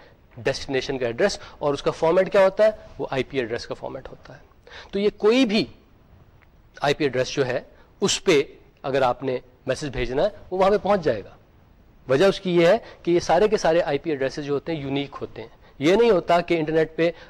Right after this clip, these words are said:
آٹھ کمپیوٹر ہیں، ان کا ایک ہی آئی پی ایڈریس ہو۔ That is not possible۔ آپ خود سوچیں، اگر ایسا ہو تو یہ جو میں ایک پیکٹ بھیج رہا ہوں، یہ کس طرح پہنچے گا؟ ان میں سے آٹھ میں سے کس پہ پہنچے گا؟ مسئلہ ہو جائے گا اس سے تو۔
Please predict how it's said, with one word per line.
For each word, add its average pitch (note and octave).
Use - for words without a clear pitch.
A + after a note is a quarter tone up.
آٹھ D3+
کمپیوٹر C#3+
ہیں، D3
ان C#3+
کا C3
ایک C3+
ہی D3
آئی A#2+
پی B2
ایڈریس A#2
ہو۔ A2
That C3
is D3
not D3+
possible۔ F3
آپ B2+
خود F3
سوچیں، E3+
اگر D#3+
ایسا D#3+
ہو D#3
تو C#3
یہ C#3
جو D3
میں D3
ایک C3+
پیکٹ D3
بھیج B2
رہا C3
ہوں، F3
یہ G3+
کس -
طرح G#3
پہنچے F3
گا؟ C#3
ان C3+
میں C#3
سے D3+
آٹھ C#3
میں D3+
سے E3
کس -
پہ F#3+
پہنچے B2
گا؟ -
مسئلہ F3
ہو F#3+
جائے E3
گا C3+
اس A#2+
سے A#2
تو۔ B2